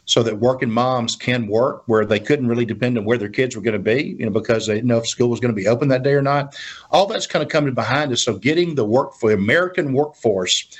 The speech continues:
kinda back into working is gonna then create even more spending. So,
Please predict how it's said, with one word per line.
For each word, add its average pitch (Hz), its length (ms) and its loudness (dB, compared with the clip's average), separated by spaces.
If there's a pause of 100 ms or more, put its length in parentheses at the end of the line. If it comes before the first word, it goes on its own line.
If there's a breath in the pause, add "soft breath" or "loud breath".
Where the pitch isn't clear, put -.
(240 loud breath)
kinda 131 300 0
back 123 440 0
into 127 340 -2
working 95 680 0 (360 loud breath)
is 120 200 0
gonna 120 220 0
then 123 240 -2
create 135 240 0
even 147 200 0
more 185 280 0
spending. 90 480 -4
So, 113 400 0